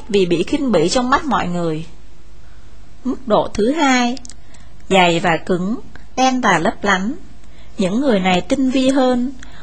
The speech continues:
Họ gia cố bộ mặt bằng cách làm cho nó chai cứng. Họ đánh bóng tâm đen của họ để cho nó dễ ưa hơn. Họ không còn là kẻ ma cô rẻ tiền nữa. Bề ngoài họ thật đáng kính.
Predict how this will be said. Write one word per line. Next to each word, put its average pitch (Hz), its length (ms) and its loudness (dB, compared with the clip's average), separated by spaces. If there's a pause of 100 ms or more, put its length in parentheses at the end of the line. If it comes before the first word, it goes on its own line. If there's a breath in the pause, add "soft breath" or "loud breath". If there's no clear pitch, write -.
Họ 202 220 4
gia 277 240 6
cố 269 220 2
bộ 226 180 2
mặt 190 280 0
bằng 180 220 0
cách 269 240 2
làm 190 220 0
cho 233 140 2
nó 226 220 2
chai 254 260 4
cứng. 226 320 0 (460 loud breath)
Họ - 180 0
đánh 233 260 2
bóng 226 200 2
tâm 285 200 2
đen 277 240 2
của - 180 -2
họ 214 300 0
để 170 160 2
cho 254 200 0
nó 240 220 2
dễ 185 240 4
ưa 254 220 4
hơn. 240 380 2 (500 loud breath)
Họ - 240 0
không - 160 0
còn 208 220 4
là 180 140 2
kẻ 180 220 2
ma 269 260 2
cô 262 220 4
rẻ 190 140 6
tiền 208 320 4
nữa. 175 320 0 (480 loud breath)
Bề 202 140 10
ngoài 185 380 6
họ 170 160 4
thật - 220 0
đáng 180 240 4
kính. 220 340 2